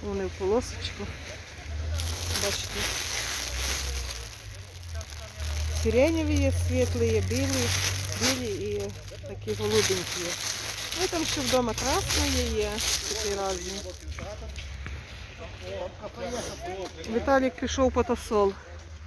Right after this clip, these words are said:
Уторгували якраз, пішов тосол купляти. Надо тосол, по сьогодні вроді би буде мінус де-, десять. Вода, у нас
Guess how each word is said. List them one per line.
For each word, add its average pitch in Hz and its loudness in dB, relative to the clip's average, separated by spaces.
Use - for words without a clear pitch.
Уторгували 240 6
якраз, 226 4
пішов 226 -2
тосол 208 -2
купляти. 185 -2
Надо 208 -2
тосол, 226 2
по 208 4
сьогодні 208 4
вроді 208 4
би 214 4
буде 208 2
мінус 202 2
де-, 202 6
десять. 202 0
Вода, 214 8
у 208 6
нас 214 6